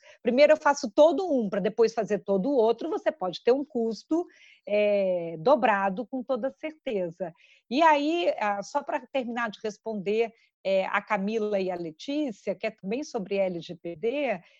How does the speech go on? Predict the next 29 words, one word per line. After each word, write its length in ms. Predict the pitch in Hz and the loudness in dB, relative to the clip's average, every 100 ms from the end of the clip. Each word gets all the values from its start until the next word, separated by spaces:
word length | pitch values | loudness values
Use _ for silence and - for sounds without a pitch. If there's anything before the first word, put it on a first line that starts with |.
| _ | _
é, 440 | - 196 196 190 185 | -4 0 2 2 -2
isso 220 | 226 214 | -6 -6
que 80 | 285 | -4
eu 60 | 311 | -2
comentei 420 | 294 247 226 233 | -2 -4 -4 -4
de 100 | 196 | -4
prorrogação 720 | 175 208 196 196 185 - 208 | -8 -8 -6 -4 -6 -6 -8
de 120 | 190 | -6
legislação, 640 | 190 180 175 190 175 - 226 | -4 -6 -6 -8 -8 -6 -6
porque 160 | 220 220 | -6 -10
a 20 | |
gente 120 | 202 | -4
tá 100 | 226 | -4
vivendo, 560 | 190 208 165 233 240 175 | -2 -4 -4 -4 -4 -8
sabe, 340 | - 226 202 | -4 -4 -4
Gustavo, 600 | 175 190 - 196 160 170 | -8 -10 -4 -4 -4 -6
quase 320 | - 247 262 | 0 0 0
como 220 | - 262 247 | -4 -2 -2
uma 160 | 226 | -4
série 400 | 208 - 240 247 | -6 -6 -4 -2
Netflix 800 | 226 254 - 285 - 233 269 294 240 | -2 -4 -6 -12 -8 -6 -4 -4 -2
L 200 | 254 254 | -2 0
G 160 | 240 | -4
P 160 | 247 269 | -4 -6
D 240 | 196 214 | -2 0
aqui 200 | 202 - | 0 -2
no 140 | 185 185 | -8 -6
Brasil, 500 | 196 185 147 165 170 | -4 -6 -6 -10 -10
sabe? 640 | - - 208 220 160 175 | -10 -6 -4 -6 -6 -8